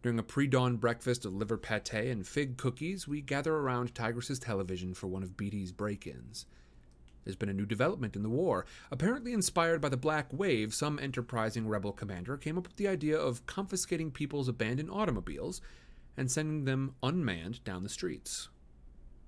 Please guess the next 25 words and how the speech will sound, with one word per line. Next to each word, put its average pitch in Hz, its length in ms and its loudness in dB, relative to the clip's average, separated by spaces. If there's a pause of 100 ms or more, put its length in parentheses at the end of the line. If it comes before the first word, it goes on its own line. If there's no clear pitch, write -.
(200)
The 117 80 -2
cars 107 280 0
don't 120 200 2
trigger 127 320 2
every 127 300 4
pod, 101 360 0
but 127 100 -4
they 113 80 2
certainly 156 340 2
get 113 160 0
the 113 80 -4
majority. 95 720 -4 (840)
At 110 120 -2
around 120 260 4
four 151 160 4
in 143 80 4
the 135 60 6
morning, 123 280 6
the 120 80 4
rebels 120 400 6
begin 113 360 0
carving 110 440 2
three 123 300 2
separate 117 480 0
paths, 58 640 -8